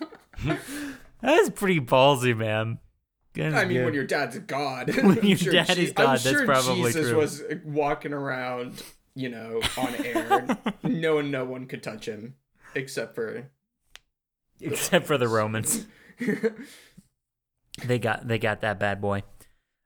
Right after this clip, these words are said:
Speaker 2: Um, uh, and then the next thing was, he was like, "Why are there slaves?"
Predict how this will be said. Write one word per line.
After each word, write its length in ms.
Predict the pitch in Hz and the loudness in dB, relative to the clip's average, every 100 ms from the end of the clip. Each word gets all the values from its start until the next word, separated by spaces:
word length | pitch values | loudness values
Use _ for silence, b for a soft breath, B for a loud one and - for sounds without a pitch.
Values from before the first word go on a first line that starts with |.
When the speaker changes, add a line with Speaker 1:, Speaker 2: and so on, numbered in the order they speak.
| _ - | _ -2
Speaker 2:
Um, 500 | 120 113 107 104 110 _ _ _ _ _ _ _ - - - 123 | 0 2 0 -2 -6 _ _ _ _ _ _ _ -18 -16 -6 0
uh, 400 | 110 107 104 104 b b b - | 2 4 2 0 b b b 0
and 160 | 147 | 4
then 360 | 185 175 151 143 | 6 6 4 2
the 100 | 131 | 2
next 280 | 135 139 - | 4 2 0
thing 220 | - 117 107 | -2 0 0
was, 280 | 104 - - | -2 -4 -6
he 140 | 117 | -2
was 180 | 113 110 | 0 0
like, 260 | 113 101 98 _ _ - | 0 0 -2 _ _ -2
"Why 240 | 143 165 | 2 4
are 100 | 175 | 4
there 120 | 156 | 2
slaves?" 520 | - 139 117 95 - | 2 2 2 0 -4